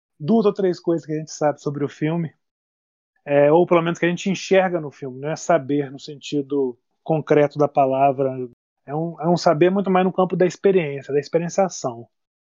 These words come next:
Algo que, aliás, né, eu sempre volto a falar a frase, eu adoro essa frase do Benjamin, do Walter Benjamin,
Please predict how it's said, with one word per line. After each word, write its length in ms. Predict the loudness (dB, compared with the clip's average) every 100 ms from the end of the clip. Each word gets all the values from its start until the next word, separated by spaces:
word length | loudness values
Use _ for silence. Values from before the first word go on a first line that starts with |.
| _ -10
Algo 360 | 0 2 4 0
que, 160 | 2
aliás, 560 | 4 4 4 4 2 -2
né, 280 | -8 -10 -10
eu 80 | -10
sempre 600 | -8 -8 -2 -2 -2 -4
volto 260 | 0 2 0
a 40 |
falar 320 | 2 2 4
a 20 | 0
frase, 400 | -2 -2 -2 -4
eu 40 |
adoro 300 | -4 -4 -4
essa 160 | -6 -10
frase 320 | -8 -10 -10
do 80 | -10
Benjamin, 540 | -10 -10 -16 -20 -20 _ _ _ -14
do 80 | -4
Walter 360 | -2 -2 -4
Benjamin, 560 | -2 -4 -4 -6 -8